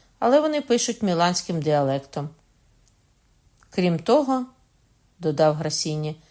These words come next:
на тосканський народ можна вплинути кращими засобами, ніж ці. Я певен, що флоренційці вважали б це принаймні за брак політичного такту,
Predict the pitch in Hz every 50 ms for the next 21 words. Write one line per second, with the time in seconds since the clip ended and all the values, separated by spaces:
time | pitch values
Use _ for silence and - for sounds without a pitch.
0 | _ _ _ _ _ _ 180 175 170 170 175 160 - - - 208 208 214 - -
1 | - 202 175 165 165 156 156 190 233 285 285 - 208 180 175 180 175 - 175 165
2 | 160 - - - 180 208 226 226 208 196 - - 185 175 - - - - - _
3 | _ _ - - 190 226 254 247 - - 214 185 165 156 143 147 143 143 139 -
4 | 147 151 151 147 143 143 143 147 147 143 - - - - - 143 - - - _
5 | _ _ _ _ _ _ _ _ _ _ - 320 339 349 294 - - 233 226 220
6 | 208 202 190 185 - - 185 175 175 - 180 170 170 170 170 165 - - 196 196
7 | 196 185 - - 175 160 160 - - - - _ _ - 170 175 156 170 175 175
8 | 175 175 175 170 - - - 180 160 165 - 175 170 165 170 175 175 175 170 165
9 | 160 165 160 156 - - 160 160 175 160 156 170 170 165 165 - - 170 165 170
10 | 165 - 175 175 - - 190 190 185 208 208 208 - 190 143 135 - - - 139
11 | 135